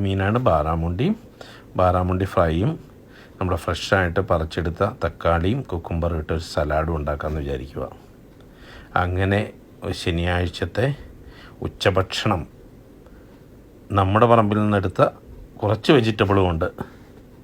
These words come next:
വിഷരഹിതമായ കുറച്ച് വെജിറ്റബിൾ കൊണ്ട് സമ്പന്നമാക്കാമെന്ന് വിചാരിക്കുന്നു. എല്ലാവർക്കും ഒരു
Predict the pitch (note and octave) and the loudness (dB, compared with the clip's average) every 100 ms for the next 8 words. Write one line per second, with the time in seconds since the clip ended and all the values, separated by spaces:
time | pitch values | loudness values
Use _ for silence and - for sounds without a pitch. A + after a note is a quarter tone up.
0 | - - - - - F#2+ - G#2+ G#2+ A2 | -20 -20 -20 -18 -4 0 2 4 4 4
1 | A2+ A2+ G#2 G2+ - A2 - - - - | 6 6 4 0 0 -2 -4 -20 -20 -20
2 | - - - - G2 F#2 F2 F#2 F#2 F2+ | -20 -20 -18 -4 -2 0 -2 0 0 2
3 | G2 F3 - - - - - - - - | 0 -2 -4 -20 -20 -20 -20 -20 -20 -20
4 | - - - - - G#2 G#2 G#2+ G#2+ A#2 | -20 -20 -20 -4 2 4 4 2 6 6
5 | A#2+ B2 C3 A#2+ A2 G2+ G#2+ G2 F2 D#2+ | 6 4 4 6 4 4 2 2 0 0
6 | D#2 C#2 C2+ A#1 - F2+ - - - - | 0 -2 -6 -10 -14 -18 -20 -20 -20 -20
7 | - - - - - D2+ D#2+ E2+ E2+ G2 | -20 -20 -20 -12 -6 -2 2 2 2 0
8 | - F#3 B3 C#4 - - - - E2+ | 0 0 0 -4 -12 -20 -12 -4 -2